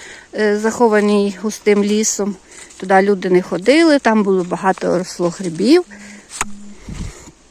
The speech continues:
І у грибів була така проблема, що їх всі,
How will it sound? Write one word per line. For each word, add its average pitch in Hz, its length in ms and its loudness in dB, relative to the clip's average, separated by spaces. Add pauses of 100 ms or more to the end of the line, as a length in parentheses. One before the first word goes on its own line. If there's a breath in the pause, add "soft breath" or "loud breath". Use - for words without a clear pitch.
(800)
І 202 400 2 (1080 loud breath)
у 220 220 0
грибів 208 480 2
була 196 220 4
така 190 260 -6
проблема, 196 680 6
що - 160 -2
їх 196 320 -2
всі, 302 420 0